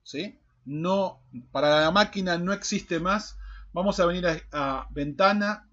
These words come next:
vamos a buscar entonces las preferencias, vamos a ir a extensiones y vamos a ver si está Sketchucation aquí. Como ven,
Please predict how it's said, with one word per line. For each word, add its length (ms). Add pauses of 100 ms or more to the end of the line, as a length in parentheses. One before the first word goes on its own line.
vamos 320
a 60
buscar 340
entonces 640
las 140
preferencias, 840 (400)
vamos 260
a 60
ir 40
a 40
extensiones 840 (300)
y 80
vamos 220
a 80
ver 180
si 100
está 200
Sketchucation 720
aquí. 440 (2000)
Como 300
ven, 340